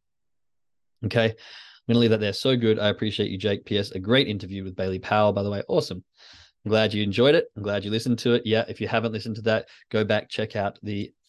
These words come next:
um, episode with Bailey Powell, and, um, James Leon will be coming out soon, if not already out by the time this podcast goes to air. So thank you very much, everybody. Make sure that those trade,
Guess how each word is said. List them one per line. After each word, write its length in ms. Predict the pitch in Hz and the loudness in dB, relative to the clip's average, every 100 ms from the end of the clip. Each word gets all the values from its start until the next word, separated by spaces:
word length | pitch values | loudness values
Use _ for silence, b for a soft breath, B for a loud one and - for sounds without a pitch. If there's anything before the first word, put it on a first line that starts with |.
| _ | _
um, 360 | 101 101 101 101 | -4 -2 -2 -4
episode 460 | - 107 - 101 98 | -4 -6 0 0 0
with 180 | 101 98 B B B | -2 -4 B B B
Bailey 280 | 98 98 95 | -4 -2 -2
Powell, 480 | - 147 151 156 - | 0 2 4 4 0
and, 400 | 104 101 98 98 - | -6 -4 -4 -4 -6
um, 400 | 98 98 95 92 - | -6 -6 -8 -10 -4
James 240 | 104 98 | -2 0
Leon 180 | 98 95 | -2 -4
will 100 | 95 | -6
be 80 | 95 | -8
coming 260 | - 95 | -6 -6
out 160 | 90 - | -8 -6
soon, 460 | - 175 170 160 131 B B B B _ _ - | 2 4 4 0 -6 B B B B _ _ -20
if 80 | - | -6
not 200 | 107 - | -2 0
already 260 | 104 101 - | 0 0 2
out 160 | - | 2
by 80 | 104 | 2
the 80 | 101 | -2
time 160 | 104 | 0
this 140 | 104 139 | 0 0
podcast 360 | - - 147 | 0 2 0
goes 200 | 143 143 | 2 -2
to 160 | 139 - | -2 -6
air. 320 | 131 127 123 | -2 -2 -4
So 320 | - - 98 - _ | -6 -8 -6 -8 _
thank 240 | 127 123 | -2 0
you 60 | 110 | -2
very 200 | 104 98 | -2 -2
much, 420 | 101 98 - - - _ _ _ _ - | -4 -6 -10 -16 -20 _ _ _ _ 0
everybody. 680 | 127 127 123 120 120 120 - | 2 4 4 4 4 0 -2
Make 240 | 117 123 | -2 -2
sure 280 | 120 - 110 | -2 0 0
that 160 | 104 95 | 0 -4
those 200 | 98 101 | -6 -8
trade, 340 | - 110 110 | 0 2 2